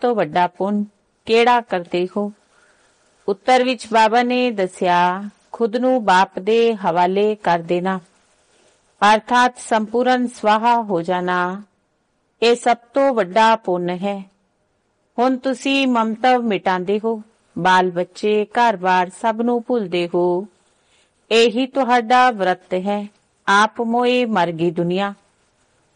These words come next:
ਹੁਣ ਤੁਸੀਂ ਵਿਕਾਰੀ ਸੰਬੰਧਾਂ ਤੋਂ ਮੁਕਤ ਹੁੰਦੇ ਹੋ। ਗੀਤ ਹੈ, "ਜਲੇ ਨਾ ਕਿਉਂ ਪਰਵਾਨਾ, ਸ਼ਮਾ ਕੇ ਲੀਏ।" ਓਮ ਸ਼ਾਂਤੀ। ਇਹ ਸਭ ਭਗਤੀ ਮਾਰਗ ਵਿੱਚ ਬਾਪ ਦੀ ਮਹਿਮਾ ਕਰਦੇ ਨੇ।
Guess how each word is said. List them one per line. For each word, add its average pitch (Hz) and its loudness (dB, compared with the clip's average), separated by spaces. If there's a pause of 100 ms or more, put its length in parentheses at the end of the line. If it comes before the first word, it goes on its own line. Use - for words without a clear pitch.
ਹੁਣ 269 2
ਤੁਸੀਂ 269 -2
ਵਿਕਾਰੀ 214 0
ਸੰਬੰਧਾਂ 196 -2
ਤੋਂ 170 -4 (180)
ਮੁਕਤ 214 -4
ਹੁੰਦੇ 180 -2 (100)
ਹੋ। 196 -2 (720)
ਗੀਤ 180 -2
ਹੈ, 190 -2 (680)
"ਜਲੇ 214 2
ਨਾ 240 0
ਕਿਉਂ 233 -4
ਪਰਵਾਨਾ, 185 -2
ਸ਼ਮਾ 185 -4
ਕੇ 175 -4
ਲੀਏ।" 185 0 (340)
ਓਮ 214 0
ਸ਼ਾਂਤੀ। 180 -6 (840)
ਇਹ 233 4
ਸਭ 262 0 (140)
ਭਗਤੀ 269 -4
ਮਾਰਗ 220 0
ਵਿੱਚ 247 -6 (120)
ਬਾਪ 202 0
ਦੀ 233 -2
ਮਹਿਮਾ 214 -2
ਕਰਦੇ 180 -4
ਨੇ। 190 -6